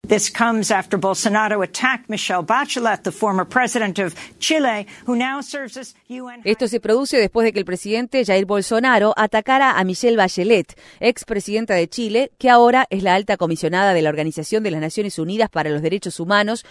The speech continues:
Speaker 2: después de que advirtiera que el gobierno de Brasil no está logrando detener las muertes a manos de la policía, mientras aumentan los asesinatos impunes de los ambientalistas, los pueblos indígenas y los defensores de los derechos humanos. El jueves,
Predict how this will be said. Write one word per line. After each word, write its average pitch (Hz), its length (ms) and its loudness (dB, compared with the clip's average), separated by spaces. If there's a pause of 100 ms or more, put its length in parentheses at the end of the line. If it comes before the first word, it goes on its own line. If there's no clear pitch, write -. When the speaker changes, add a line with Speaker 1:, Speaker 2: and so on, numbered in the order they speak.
(200)
Speaker 2:
después 220 320 0
de 226 80 6
que 233 80 0
advirtiera 233 480 0
que 226 80 -4
el 196 60 -2
gobierno 214 320 0
de 208 80 0
Brasil 220 420 -2 (160)
no 247 240 4
está 247 280 2
logrando 214 360 2
detener 180 420 0
las 175 140 -2
muertes 208 480 -2
a 165 60 2
manos 190 260 0
de 180 80 0
la 156 120 0
policía, 208 600 0 (220)
mientras 165 320 -4
aumentan 214 480 -2
los 202 180 -2
asesinatos 196 720 -4
impunes 214 460 -4
de 180 100 0
los 175 160 -4
ambientalistas, 165 840 -4 (160)
los 160 120 0
pueblos 202 380 0
indígenas 190 640 -4 (240)
y 185 80 0
los 247 140 2
defensores 262 520 0
de 208 60 -2
los 160 140 0
derechos 180 400 0
humanos. 139 480 -4 (260)
El 220 140 0
jueves, 269 420 6